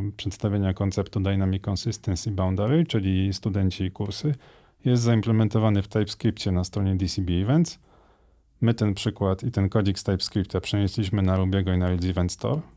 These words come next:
i można sobie zobaczyć, jak te przykłady w Rails Event Store wyglądają z taką, ze wsparciem w dwóch trzecich i z tą nakładką na appenda,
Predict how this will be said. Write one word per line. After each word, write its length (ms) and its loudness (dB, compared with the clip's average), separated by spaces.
i 220 -2
można 260 -2
sobie 240 -4
zobaczyć, 420 -2
jak 120 -6
te 120 -10
przykłady 440 -6
w 60 -4
Rails 240 -4
Event 180 -4
Store 280 -4
wyglądają 680 -2
z 80 -14
taką, 420 -6
ze 140 2
wsparciem 540 2
w 80 0
dwóch 280 2
trzecich 580 -2
i 40 -12
z 60 -10
tą 120 -2
nakładką 500 0
na 140 2
appenda, 460 -2